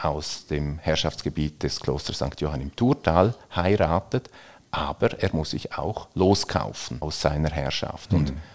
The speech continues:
Speaker 1: umgekehrt soll es eben auch möglich
Speaker 2: Mhm.
Speaker 1: sein.
Speaker 2: Regelt die Stadt den Wegzug von Bürgern?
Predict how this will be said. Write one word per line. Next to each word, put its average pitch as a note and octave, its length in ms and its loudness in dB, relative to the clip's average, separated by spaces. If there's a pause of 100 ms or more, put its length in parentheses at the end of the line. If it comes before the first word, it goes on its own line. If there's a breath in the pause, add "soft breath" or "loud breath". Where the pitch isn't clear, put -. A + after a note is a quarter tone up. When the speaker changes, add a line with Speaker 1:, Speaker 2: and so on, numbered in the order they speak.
(120 loud breath)
Speaker 1:
umgekehrt F2+ 720 4 (100)
soll E2 220 2
es D#2 100 -2
eben - 220 -2
auch - 240 -6
möglich - 360 -4
Speaker 2:
Mhm. - 40 0
Speaker 1:
sein. D2+ 220 -4 (220)
Speaker 2:
Regelt G#2+ 680 6
die G2 80 8
Stadt - 720 2
den A2+ 180 12
Wegzug - 680 6
von C#2+ 240 2
Bürgern? - 480 -4